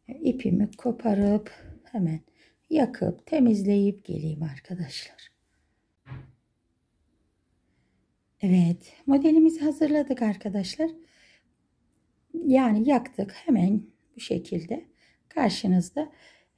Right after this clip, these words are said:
ütü yok arkadaşlar. Bakın ütüsüz hali bu şekilde. Şöyle, bu da mavi olanı. Yapımı çok kolay. Böyle zarif, çıtı pıtı.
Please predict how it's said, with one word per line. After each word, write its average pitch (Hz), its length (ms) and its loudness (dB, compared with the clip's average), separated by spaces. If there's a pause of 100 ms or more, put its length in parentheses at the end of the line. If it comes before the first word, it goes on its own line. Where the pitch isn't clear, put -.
(160)
ütü 330 260 6
yok 311 240 2
arkadaşlar. 196 640 -4
Bakın 330 320 -6 (140)
ütüsüz - 440 -12
hali 214 440 -6
bu 269 80 -4
şekilde. 185 640 -4 (680)
Şöyle, 247 680 0
bu 294 100 -4
da 208 100 2
mavi 254 480 2
olanı. 285 520 2 (1500)
Yapımı 349 360 4
çok - 300 -2
kolay. 214 340 0
Böyle 254 200 4
zarif, 240 480 2
çıtı 320 340 -2
pıtı. 196 520 -4